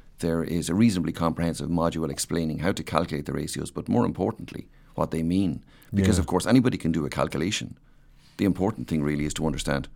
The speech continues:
Speaker 1: what does this calculation actually mean?
Speaker 2: Yeah, what's the information coming back from this? And yeah.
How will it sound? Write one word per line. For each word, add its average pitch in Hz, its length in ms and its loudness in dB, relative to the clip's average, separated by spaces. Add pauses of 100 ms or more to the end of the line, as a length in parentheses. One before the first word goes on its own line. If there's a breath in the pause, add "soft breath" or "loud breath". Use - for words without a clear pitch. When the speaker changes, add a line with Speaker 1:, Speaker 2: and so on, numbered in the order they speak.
(220 soft breath)
Speaker 1:
what 110 140 -4
does 80 140 -6
this - 140 -8
calculation - 680 -6
actually 69 400 -8
mean? 87 340 -2
Speaker 2:
Yeah, 92 120 -2
what's 90 220 0
the 104 100 4
information 95 500 4
coming 92 240 2
back 87 220 2
from 101 180 0
this? 104 260 0
And 82 220 -2 (380)
yeah. 82 220 -2